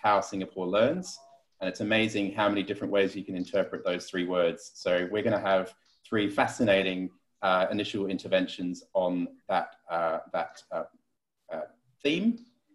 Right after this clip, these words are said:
Uh, and then from there, we're pretty much going to, uh, freeform and try and join, connect some of the dots, uh, from those conversations and feed in, uh,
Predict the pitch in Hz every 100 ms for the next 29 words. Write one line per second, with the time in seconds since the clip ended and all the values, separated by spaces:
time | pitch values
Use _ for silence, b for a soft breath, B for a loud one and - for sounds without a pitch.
0 | _ _ 98 95 95 107 110 110 117 110
1 | 107 101 101 - - 127 101 - 98 92
2 | 87 - 92 90 90 - _ _ _ _
3 | 87 85 - - 123 117 107 95 92 90
4 | 98 92 92 92 92 - 107 98 104 98
5 | - 117 - 107 98 90 92 - - -
6 | 90 90 - 98 92 101 101 98 92 92
7 | 90 90 92 87 85 - 87 85 - 90
8 | 90 85 85 82 -